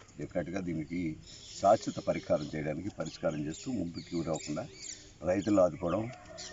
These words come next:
నష్టపరిహారం లేకుండా వారికి రై-, రైతులుగా నష్టం లేకుండా వారికి వెళ్ళడానికి ఒక దీర్ఘకాలిక ప్రణాళిక చేయబోతున్నాం. వచ్చే నెల, రెండు నెలల లోపల ఈ కిక్కీస్ యొక్క ఇబ్బందిని తొలగించి, ఇన్‌ఫ్లోస్, అవుట్‌ఫ్లోస్కి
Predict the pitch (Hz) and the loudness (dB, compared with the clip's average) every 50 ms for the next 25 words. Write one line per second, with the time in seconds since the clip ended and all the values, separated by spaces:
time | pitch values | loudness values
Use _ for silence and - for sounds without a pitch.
0 | - - - - - - - 90 - - - 85 98 95 90 87 90 87 90 92 | -8 -8 -8 -10 -4 -2 0 0 2 4 4 6 6 6 6 8 8 8 8 6
1 | 90 87 85 82 82 82 - - 67 67 78 87 85 - 90 90 95 101 95 90 | 6 4 4 2 0 -2 -4 -8 -6 -2 -2 0 0 2 4 6 8 8 8 8
2 | 82 80 78 78 85 90 90 80 80 80 78 78 80 85 - 92 92 82 90 87 | 6 4 0 -2 0 0 0 0 0 2 2 2 2 2 0 -2 0 2 4 4
3 | 82 82 78 - - 92 85 78 78 80 82 80 82 80 76 76 76 - - 76 | 4 2 0 -2 0 0 2 2 2 2 0 0 0 2 2 0 0 0 -2 -2
4 | 78 78 76 78 76 - - 110 104 - 85 71 - 82 87 87 87 85 92 90 | -2 0 0 0 -2 -4 -4 -4 -4 -4 -4 -4 -4 -4 -4 -4 -2 0 0 0
5 | 85 76 - 73 71 76 73 71 - 69 - 73 69 65 69 69 - - 69 65 | 0 -2 -4 -4 -4 -2 -2 -4 -8 -12 -10 -10 -8 -8 -8 -8 -4 -2 -2 -2
6 | 69 - - - - - - - - - - - - - - 90 - - - 113 | -2 -4 -6 -8 -12 -18 -20 -20 -20 -20 -20 -20 -12 -6 -4 -4 -4 0 2 4
7 | 110 98 87 76 - - - - - - - - - - - - - - - - | 4 4 4 2 -2 -8 -18 -20 -20 -20 -20 -20 -20 -20 -20 -20 -20 -20 -20 -20
8 | - - - - 92 98 104 104 104 101 90 92 90 92 92 90 90 90 90 90 | -20 -16 -4 2 6 8 12 12 12 12 12 8 6 4 4 4 6 6 4 4
9 | 80 87 95 101 107 104 - - - - - - - - - - - - - - | 4 4 4 4 4 4 2 0 -6 -18 -20 -20 -20 -20 -20 -20 -20 -10 -4 -2
10 | 90 90 87 78 - 101 95 - 127 120 107 - - 104 98 - - 98 90 87 | 0 2 0 0 0 -2 0 4 4 4 4 4 4 2 2 4 6 8 8 10
11 | 82 73 69 - - 76 80 92 87 87 82 - 78 78 80 95 90 - - 139 | 8 8 4 0 -2 2 4 4 4 4 2 0 0 0 2 0 -2 0 2 4
12 | 139 117 98 95 90 98 - - 104 95 90 - - - - - - - - - | 4 4 4 4 2 2 2 2 0 0 0 -2 -4 -12 -18 -20 -20 -20 -20 -20
13 | - - - - - - - - - 101 101 95 - 110 101 - - - 98 90 | -20 -20 -20 -20 -20 -20 -16 -2 2 2 2 4 4 2 2 2 2 2 2 4